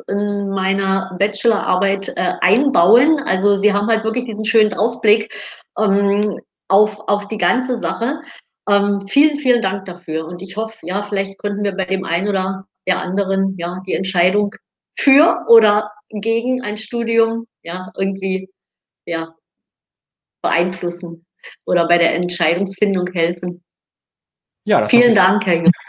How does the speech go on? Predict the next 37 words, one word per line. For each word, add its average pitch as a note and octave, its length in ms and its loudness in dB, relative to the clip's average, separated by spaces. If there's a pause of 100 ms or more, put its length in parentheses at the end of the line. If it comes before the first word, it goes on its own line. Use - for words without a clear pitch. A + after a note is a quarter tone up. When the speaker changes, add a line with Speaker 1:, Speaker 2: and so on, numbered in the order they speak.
(400)
Speaker 2:
Sehr A2 140 -2
gerne. E3+ 340 0
Wenn C#3+ 80 -2
noch C3 100 -2
Fragen C3+ 280 0
auftauchen, C#3 480 -2
können B2 140 -8
die A2+ 60 -6
gerne B2+ 200 -2
noch B2 60 -12
über B2 160 0
die A2 240 -4
Kommentare A2+ 500 -2
im E3+ 80 -2
Nachgang D3+ 340 -4
gestellt C#3+ 420 -2
werden. C#3 280 0 (280)
Ich F3 160 -2
bin F#3 120 6
gespannt, D#3+ 340 0
was D3 140 0
bei C#3 120 4
Ihrer C3 440 0
Bachelorarbeit A#2+ 580 0
herauskommt. F3 560 0
Sie C#3+ 60 -2
haben B2+ 100 0
ja A#2+ 60 2
dann B2+ 160 0
noch A#2+ 200 0 (320)
viele C#3 220 -2
andere E3 260 -2
Quellen E3 320 0
auch D3 120 -6
angezapft D3+ 1000 -6
und, C#3 300 -4
ähm, C3 340 0